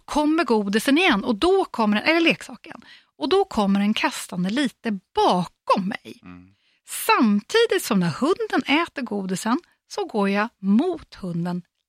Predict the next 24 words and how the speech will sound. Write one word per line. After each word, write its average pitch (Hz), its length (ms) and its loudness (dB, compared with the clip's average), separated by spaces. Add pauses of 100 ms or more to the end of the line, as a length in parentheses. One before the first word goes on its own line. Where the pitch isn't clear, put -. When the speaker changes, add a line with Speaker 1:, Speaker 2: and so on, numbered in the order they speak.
(100)
Speaker 1:
lite 262 420 -4
närmare. 175 540 0
Speaker 2:
Mm. 98 300 -14 (760)
Du 131 80 0
undviker 160 720 -2
alltså 98 300 0
inte 262 260 6
Speaker 1:
Nej. 226 60 4
Speaker 2:
några 95 120 0
mötande 87 480 -6
hundar? 80 240 -4
Speaker 1:
Nej, 202 360 4 (140)
tvärtom. 208 560 -6
Jag 262 140 2
går 262 100 2
närmare 208 420 4
och 185 40 0
närmare. 175 400 -4
Och 240 100 0
när 269 120 6
jag 311 100 4
känner 359 300 2
så - 120 -4
här, 170 140 -4